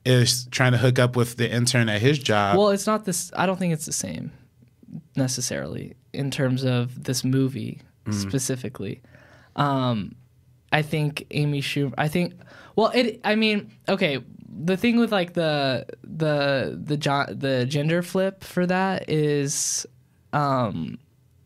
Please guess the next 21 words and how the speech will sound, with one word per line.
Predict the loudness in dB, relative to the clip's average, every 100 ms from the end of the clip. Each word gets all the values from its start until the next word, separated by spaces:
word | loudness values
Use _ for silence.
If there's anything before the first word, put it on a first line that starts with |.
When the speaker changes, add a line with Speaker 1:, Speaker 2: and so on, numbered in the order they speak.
| _
Speaker 2:
it's | -6 -2 2
never | 2 0
okay. | -2 -4 -10 -14 -14 -10
It's, | -8 -8 -12 -6
it's | 0 2
Speaker 1:
Yeah. |
Speaker 2:
never | 2 0 0
okay | 0 0 0 0
to, | -2 -2 0 -2 -6 -8 -14 _ _ _ _
you | -6 -2
know, | 0 -2 -2
think | -4 -2
that | -4 -2
somebody | 0 2
under | 2 0
the | 0
age | -2 -4 -6
of | -6 -6
eighteen | -6 -2 0
is | 0
consenting. | -2 -6 -4 -4 -4 -4 -6